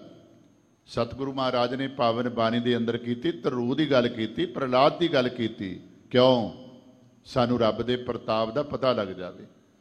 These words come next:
ਰੱਬ ਕਿੱਥੇ ਕਿੱਥੇ ਸਹਾਇਤਾ ਕਰਦਾ ਹੈ, ਰੱਬ ਕਿੱਥੇ ਕਿੱਥੇ ਇਮਦਾਦ ਕਰਦਾ ਹੈ।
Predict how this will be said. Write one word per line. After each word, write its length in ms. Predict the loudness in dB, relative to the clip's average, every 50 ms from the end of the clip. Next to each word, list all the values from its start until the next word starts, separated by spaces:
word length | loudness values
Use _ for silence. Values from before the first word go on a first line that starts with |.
| _ _ _ _ 0
ਰੱਬ 340 | 2 2 4 4 2 0 -2
ਕਿੱਥੇ 280 | -4 0 2 2 2
ਕਿੱਥੇ 340 | 2 0 -2 2 4 4 2
ਸਹਾਇਤਾ 500 | 4 2 2 2 2 0 2 2 2 2
ਕਰਦਾ 360 | 2 2 0 -2 0 0 0
ਹੈ, 200 | 0 0 -2 -6 -12 -20 -20 -8 2
ਰੱਬ 340 | 4 6 6 6 4 0 -2
ਕਿੱਥੇ 300 | -2 -4 0 -2 -2 -2
ਕਿੱਥੇ 340 | -2 -4 -4 -2 -4 -2 -2 -4
ਇਮਦਾਦ 440 | -6 -4 2 4 6 6 6 6
ਕਰਦਾ 380 | 6 2 2 2 2 2 0 -2
ਹੈ। 160 | -2 -2 -4